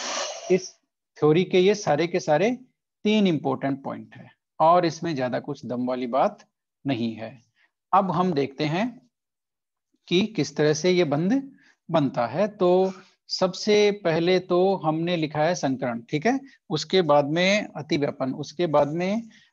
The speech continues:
अम, हाँ, जो लास्ट का तीसरा पॉइंट लिखा है ना, उसके नीचे ये टेबल बना लो फटाफट। देखो समन्वय संख्या, ये तो हो गई हमारी समन्वय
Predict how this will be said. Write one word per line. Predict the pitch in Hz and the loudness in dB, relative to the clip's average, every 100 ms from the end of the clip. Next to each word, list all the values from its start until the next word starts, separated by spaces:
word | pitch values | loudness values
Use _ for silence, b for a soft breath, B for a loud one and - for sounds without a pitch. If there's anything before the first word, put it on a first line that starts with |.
| _ | _
अम, | - 135 131 135 135 135 131 135 - 143 - 151 156 - _ _ _ _ | 0 2 2 2 0 0 -2 -6 -8 -12 -12 -12 -14 -14 _ _ _ _
हाँ, | - 165 147 117 | 0 2 2 2
जो | 170 | 2
लास्ट | 160 165 202 | 4 4 2
का | - | 0
तीसरा | 226 208 220 269 | 0 2 2 2
पॉइंट | 262 202 185 | 2 2 2
लिखा | 165 151 156 | 0 0 0
है | 156 | 2
ना, | 247 269 B _ _ | 0 -2 B _ _
उसके | 208 202 - | -2 0 2
नीचे | 254 180 214 | 4 4 2
ये | 214 | 0
टेबल | 214 226 240 226 | 2 4 4 4
बना | 147 135 | 2 0
लो | 151 151 | -2 -4
फटाफट। | 165 180 180 175 - - - _ _ b b _ | -2 2 4 2 -4 -8 -8 _ _ b b _
देखो | 147 151 208 | -4 0 0
समन्वय | 208 175 165 180 185 196 | 0 -2 0 0 2 0
संख्या, | 196 143 127 127 127 | 0 -4 -4 -2 -4
ये | 123 175 | 0 0
तो | 196 208 | 2 2
हो | 170 151 | 2 0
गई | 147 170 | 0 -2
हमारी | 180 147 135 143 226 254 - _ _ - | -2 -2 -2 0 0 -2 -8 _ _ -12
समन्वय | - 143 143 139 135 139 165 254 | -2 0 2 2 2 2 2 0